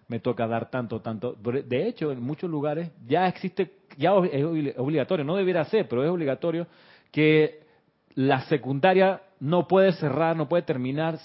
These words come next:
sin labor social, pongamos el caso. En mi colegio la labor social la hacen los dos últimos años antes de terminar la secundaria y significa que estos muchachitos de familias bien, familias de bien,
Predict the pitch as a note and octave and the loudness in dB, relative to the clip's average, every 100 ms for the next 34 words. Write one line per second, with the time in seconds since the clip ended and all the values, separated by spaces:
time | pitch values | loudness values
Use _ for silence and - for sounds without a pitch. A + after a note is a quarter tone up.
0 | - F3 F3 - C3+ C#3 D3 D#3+ - D3 | -8 -6 -6 -6 2 4 4 2 0 -10
1 | - F3 A#2 F#2+ _ - A2+ A#2 A2+ G#2+ | -2 -2 -2 -6 _ -10 -6 -6 -6 -8
2 | - D3+ _ _ _ _ _ B2 B2+ C#3+ | -10 -16 _ _ _ _ _ -6 -2 4
3 | E3 F3 E3 C#3+ C#3 D3 D#3 - E3 D3 | 2 4 4 4 2 -2 -8 -2 0 2
4 | D3 - E3+ E3 B2+ B2 A#2 D#3 E3 D#3 | 2 -2 -6 -6 -6 -6 0 0 0 -4
5 | D3+ C#3+ D3 D#3 D3+ D3 D3+ B2+ A2+ A2 | -6 -4 -4 -4 -6 -4 -6 -6 -6 -6
6 | A#2 C3+ C3 B2 A2+ A#2 B2+ C#3 _ _ | -4 -6 -6 -8 -6 -4 -6 -8 _ _
7 | - A#2+ - B2+ A#2 D3+ C3 B2+ - C#3 | -10 -8 -6 -6 -2 -2 0 -2 -2 -4
8 | C#3 C#3 - D3+ D3+ D3 A#2+ - A2 B2+ | -4 -6 -6 -6 -2 -2 -2 -4 -6 -4
9 | C#3 A#2+ A2+ _ - A#2 D3 C#3 F3 A2+ | -4 -6 -12 _ -16 -6 -4 -4 -6 -8
10 | A#2 B2+ A2+ A#2+ C#3 C#3 | -6 -6 -6 -6 -4 -6